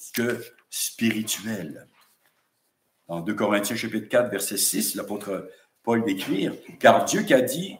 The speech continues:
La lumière brillera du sein des ténèbres » a fait briller la lumière dans nos cœurs pour faire resplendir la connaissance de la gloire de Dieu sur la face de Christ. » Alors, on a les lum-, la lumière physique et la lumière spirituelle.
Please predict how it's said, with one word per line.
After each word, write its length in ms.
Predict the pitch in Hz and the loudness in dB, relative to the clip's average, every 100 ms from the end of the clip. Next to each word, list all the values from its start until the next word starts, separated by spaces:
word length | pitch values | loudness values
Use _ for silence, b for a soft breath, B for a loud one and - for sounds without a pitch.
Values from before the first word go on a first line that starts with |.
| - | 0
La 160 | 104 104 | 2 4
lumière 400 | 127 156 139 - | 4 6 6 6
brillera 400 | 123 120 123 131 | 2 2 2 2
du 120 | 107 | 2
sein 220 | - 110 | -2 0
des 180 | 98 92 | 0 0
ténèbres » 420 | 95 101 139 123 | 0 4 4 4
a 40 | |
fait 160 | - 113 | 0 -2
briller 300 | 107 110 139 | 0 2 4
la 100 | 120 | 4
lumière 320 | 104 110 123 | 4 4 4
dans 120 | 107 | 4
nos 120 | 104 104 | 0 0
cœurs 320 | 143 160 - | 6 6 4
pour 140 | - | 0
faire 120 | 113 | -2
resplendir 540 | - 285 139 131 277 339 | -2 -2 -2 0 0 0
la 140 | 247 | 0
connaissance 640 | - 294 156 151 185 - - B B | 0 2 2 0 0 -2 -6 B B
de 80 | 117 | 0
la 140 | 117 | 2
gloire 320 | 110 123 185 175 | 2 6 6 6
de 100 | - | 2
Dieu 220 | - 285 | 2 0
sur 160 | - | 0
la 120 | - - | -2 -4
face 300 | 120 110 - | -4 -8 -8
de 80 | |
Christ. » 420 | 90 - 85 - _ b b | -16 -16 -20 -20 _ b b
Alors, 180 | 110 113 | 2 4
on 60 | |
a 60 | 117 | 4
les 160 | 110 107 | 2 0
lum-, 240 | 107 110 | 0 -2
la 120 | 107 104 | -2 -2
lumière 320 | 110 113 113 | 0 0 0
physique 560 | - 160 156 262 - 120 - b b - | 2 2 2 -4 -8 -14 -16 b b -2
et 80 | 123 | 2
la 100 | 113 | 4
lumière 380 | 120 120 135 131 | 4 2 0 0
spirituelle. 960 | - - 156 135 - - 170 - - | -2 0 0 0 -4 -4 -6 -6 -14